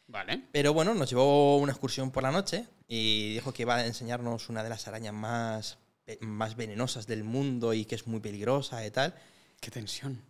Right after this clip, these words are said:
Speaker 2: Y, ojo, y conocía el árbol donde estaba y todo. Nos llevó al árbol y nos la enseñó. Y yo, según la vi, eh, no, yo no dije nada por respeto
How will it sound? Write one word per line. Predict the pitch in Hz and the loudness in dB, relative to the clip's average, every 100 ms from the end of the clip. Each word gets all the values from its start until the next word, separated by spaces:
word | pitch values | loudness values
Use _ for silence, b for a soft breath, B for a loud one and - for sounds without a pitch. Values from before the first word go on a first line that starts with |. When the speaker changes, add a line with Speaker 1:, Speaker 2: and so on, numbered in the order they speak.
| _ - | _ -4
Speaker 2:
Y, | 120 113 107 104 104 | 0 0 0 0 2
ojo, | 127 143 | 2 4
y | 117 | 2
conocía | 117 107 131 131 | 0 0 6 8
el | |
árbol | 139 151 | 8 2
donde | 143 123 | 0 -2
estaba | - 156 | 0 0
y | 135 | 0
todo. | 156 | -2
Nos | 107 104 | -4 -6
llevó | 98 | -2
al | 113 | 0
árbol | 151 170 143 | 0 0 -2
y | 117 | -2
nos | 107 | -2
la | 95 | -4
enseñó. | 95 98 101 98 _ | -8 -10 -10 -12 _
Y | 107 | -12
yo, | 101 | -8
según | 113 107 104 | -6 -4 -4
la | 98 | 0
vi, | 120 170 214 b b b b b _ _ | 2 0 -2 b b b b b _ _
eh, | 120 110 107 107 107 104 101 98 | -4 0 0 0 -2 -4 -4 -4
no, | 104 107 | -6 -6
yo | 107 123 | 0 0
no | 117 117 | 0 -4
dije | 113 - 95 | -6 -10 -10
nada | 95 101 | -8 -6
por | 117 113 | -4 -4
respeto | 95 - 104 - | -6 -8 -10 -10